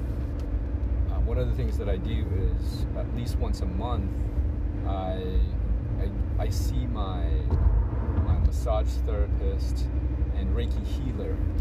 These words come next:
at least once a month. Um, she's awesome, and, um, yeah, she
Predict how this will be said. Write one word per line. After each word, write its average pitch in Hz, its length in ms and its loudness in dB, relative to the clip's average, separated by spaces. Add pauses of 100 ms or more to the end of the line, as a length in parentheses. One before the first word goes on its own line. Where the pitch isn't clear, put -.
(500)
at - 160 2
least - 240 -2
once 196 260 0
a - 40 4
month. - 440 0 (1000)
Um, - 560 -2
she's - 280 2
awesome, - 680 0 (340)
and, - 520 -2
um, - 1160 -2
yeah, - 280 0
she - 260 0